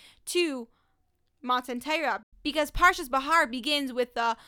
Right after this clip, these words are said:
laws of Shemitah and says, "Just like all the details were said in Shemitah, so too all the details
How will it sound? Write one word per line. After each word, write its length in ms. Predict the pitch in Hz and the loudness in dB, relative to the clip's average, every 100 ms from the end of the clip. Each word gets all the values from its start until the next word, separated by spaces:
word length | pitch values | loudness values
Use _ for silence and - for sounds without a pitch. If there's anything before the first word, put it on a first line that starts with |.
| - | -14
laws 320 | 240 285 294 262 | 0 4 4 2
of 80 | |
Shemitah 580 | 240 - 330 359 262 240 - | -6 -4 -4 2 4 4 2
and 160 | 233 | -4
says, 320 | 233 269 254 240 - | -4 -2 -2 -4 -18
"Just 300 | - 392 381 | -2 0 0
like 240 | 330 311 - | 2 0 2
all 160 | 311 | 0
the 140 | 285 262 | 0 -6
details 760 | 208 320 349 302 240 214 214 - _ 247 | -8 -12 -6 -2 -2 -2 -6 -18 _ -10
were 100 | 254 | -6
said 320 | - 285 254 | 0 0 -2
in 180 | - 277 | -4 -4
Shemitah, 500 | 247 - 339 294 247 | -4 -6 -6 -2 -2
so 240 | 247 294 285 | -2 -6 -6
too 440 | - 294 269 254 _ _ | -6 -6 -6 -8 _ _
all 280 | - 320 320 | 4 4 4
the 140 | 254 | -2
details 720 | 220 285 285 269 226 220 214 | -8 -8 -6 -2 -2 -2 -8